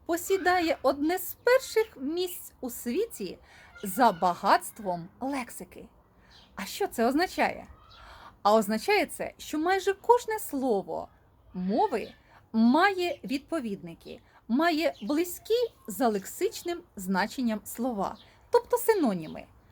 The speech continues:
Наприклад, ось таке слово, як говорити,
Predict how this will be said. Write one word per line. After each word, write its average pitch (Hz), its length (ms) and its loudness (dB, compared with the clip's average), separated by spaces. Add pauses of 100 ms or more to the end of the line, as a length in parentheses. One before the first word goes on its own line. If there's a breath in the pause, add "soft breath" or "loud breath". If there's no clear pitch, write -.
(260 soft breath)
Наприклад, 254 600 2 (220 soft breath)
ось 269 120 -4
таке 349 260 -4
слово, 339 260 -2
як 330 180 0
говорити, 339 600 2